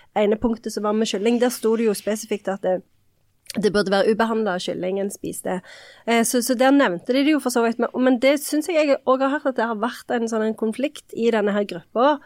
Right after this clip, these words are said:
rundt det. Eh, så det synes jeg, eh, kanskje, eh, en burde s-, ta,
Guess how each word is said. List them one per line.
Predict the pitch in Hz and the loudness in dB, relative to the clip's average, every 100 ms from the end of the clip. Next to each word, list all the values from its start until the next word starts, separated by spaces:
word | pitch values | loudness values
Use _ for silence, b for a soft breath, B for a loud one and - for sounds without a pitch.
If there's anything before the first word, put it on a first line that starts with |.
| B B | B B
rundt | 214 240 330 - | 0 4 2 0
det. | 196 165 185 b b | -2 -2 -4 b b
Eh, | 233 247 | 0 0
så | 285 | 0
det | 247 302 | 0 0
synes | 302 285 | 2 0
jeg, | 262 247 214 - | 2 0 -2 -6
eh, | 233 233 226 226 220 - | -2 2 2 2 2 0
kanskje, | 247 196 - 240 240 B B _ - | -2 -2 0 0 0 B B _ -4
eh, | 220 220 214 214 208 - | 0 2 4 4 2 2
en | 226 | 0
burde | 220 214 202 | 2 0 0
s-, | 208 - _ _ | -4 -8 _ _
ta, | 220 | -10